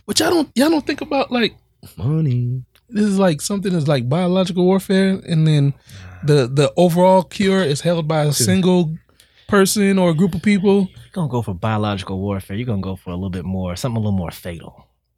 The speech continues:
Speaker 1: No, man.
Speaker 3: This ain't fatal, fatal.
Speaker 1: Right.
Speaker 3: At least
Speaker 1: Be-
Speaker 3: not yet.
Speaker 1: But since it's not fatal, fatal, you put it, you put it into a country, or you get it to start spreading the country, then nobody gets to blame for it. It's just the flu.
Speaker 3: Okay.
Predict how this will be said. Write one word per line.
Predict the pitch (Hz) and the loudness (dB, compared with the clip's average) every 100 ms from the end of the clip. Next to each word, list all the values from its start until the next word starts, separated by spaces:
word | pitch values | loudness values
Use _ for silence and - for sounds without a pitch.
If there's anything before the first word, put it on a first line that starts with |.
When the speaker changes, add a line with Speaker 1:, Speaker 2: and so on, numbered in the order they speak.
| - | -4
Speaker 1:
No, | 190 285 311 | 0 2 2
man. | 170 196 240 277 _ | 4 4 2 0 _
Speaker 3:
This | - 185 | -14 -8
ain't | 185 113 - | -6 -8 -10
fatal, | - - - 82 | -14 -12 -10 -12
fatal. | - - _ _ _ _ _ | -16 -20 _ _ _ _ _
Speaker 1:
Right. | 165 208 143 - _ - | 0 2 2 -2 _ -4
Speaker 3:
At | |
least | 139 170 | 2 4
Speaker 1:
Be- | 147 | 4
Speaker 3:
not | 135 113 | 2 0
yet. | 82 - - | -4 -8 -4
Speaker 1:
But | 170 - | 0 2
since | 233 202 | 2 2
it's | 196 202 | 2 2
not | 180 - | 0 0
fatal, | 208 247 175 | 2 2 0
fatal, | 185 165 151 151 _ _ _ _ _ _ _ - | 0 0 0 -2 _ _ _ _ _ _ _ -4
you | 165 | -2
put | 220 170 | 2 2
it, | 135 | 2
you | 160 175 | 0 0
put | 214 175 | 2 0
it | |
into | 170 156 175 143 | 0 -2 0 -2
a | |
country, | 165 220 - 156 156 185 _ - | 2 0 2 0 0 -4 _ -4
or | 147 127 | 0 2
you | 139 170 | 2 2
get | 147 165 | 2 0
it | 156 | 0
to | |
start | - 175 - | -4 -2 -4
spreading | - 175 160 | -2 0 0
the | 139 | 0
country, | - - 170 160 - _ _ _ 175 | 0 0 0 -2 -4 _ _ _ 0
then | 180 | 4
nobody | 190 190 185 | 6 6 4
gets | 185 | 4
to | 190 | 0
blame | 147 240 262 | 0 0 0
for | - | -4
it. | - | -4
It's | 190 156 | -4 0
just | 190 - | 0 -2
the | 185 | -4
flu. | - 233 - - _ _ _ _ _ _ _ - | -4 -4 -6 -12 _ _ _ _ _ _ _ -18
Speaker 3:
Okay. | - 131 | -10 -10